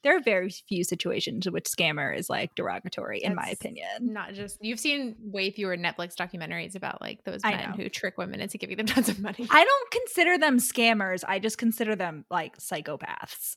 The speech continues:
Speaker 1: Like, you don't get scammer unless you're a little just, like, fun and chaotic, in my, for me,
Speaker 2: <laughs>
Speaker 1: for me personally. <laughs>
Speaker 2: This
Speaker 1: Like,
Speaker 2: sounds
Speaker 1: that's
Speaker 2: a
Speaker 1: how
Speaker 2: lot
Speaker 1: you
Speaker 2: like,
Speaker 1: scammer.
Speaker 2: it sounds like a lot like mom using the word jerk as a euphemism
Speaker 1: I
Speaker 2: for
Speaker 1: know,
Speaker 2: domestic
Speaker 1: that's what I'm
Speaker 2: violence.
Speaker 1: saying. <laughs>
Speaker 2: Um,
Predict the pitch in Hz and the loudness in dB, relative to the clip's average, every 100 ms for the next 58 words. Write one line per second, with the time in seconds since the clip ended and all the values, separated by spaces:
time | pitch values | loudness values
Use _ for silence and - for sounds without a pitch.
0 | - 208 196 190 240 277 320 370 - 226 | 0 4 4 6 6 8 6 2 4 4
1 | 214 220 220 208 196 - 196 180 175 170 | 6 6 6 4 0 0 0 0 0 -2
2 | 170 - 175 165 - 160 156 160 - - | -4 -4 -4 -4 -4 -4 -4 -8 -8 -4
3 | 104 - - - - 196 165 262 214 226 | -4 -6 -10 -10 -2 0 2 2 4 8
4 | 320 359 320 359 233 233 226 233 233 226 | 8 8 2 2 6 8 10 10 8 6
5 | 185 160 - - 82 113 254 233 247 254 | -2 -4 -8 -10 -6 0 2 6 6 8
6 | 302 311 339 220 220 220 233 214 - 180 | 8 8 8 12 12 12 8 4 0 -8
7 | - - 254 285 277 285 330 247 226 202 | -10 -4 0 4 4 6 4 6 6 6
8 | 202 185 196 180 180 180 180 180 180 175 | 6 2 0 0 2 0 -2 -4 -2 -4
9 | 170 170 165 - 165 180 175 180 247 247 | -2 0 0 -2 -6 -4 -4 0 8 10
10 | 247 247 233 226 214 - 175 180 196 220 | 12 10 12 10 8 8 10 10 10 10
11 | 226 233 262 262 - 196 190 185 185 233 | 10 8 6 4 4 6 6 6 4 2